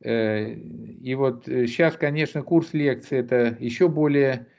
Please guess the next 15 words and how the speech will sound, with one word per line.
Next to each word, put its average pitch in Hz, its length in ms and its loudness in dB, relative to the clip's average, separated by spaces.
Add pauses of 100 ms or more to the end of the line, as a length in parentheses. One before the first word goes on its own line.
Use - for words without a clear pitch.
(340)
м, 113 1300 -6
глубокие 143 680 4
вещи. 131 420 -2
Здесь 123 300 -2
есть 127 280 -2
элементы 131 540 2
и 117 40 4
философии, 123 680 4
и 117 80 4
истории 160 340 4
развития 127 760 -2 (440)
математики. 123 680 -2
Так 135 200 2
что - 160 -6
я, 143 400 2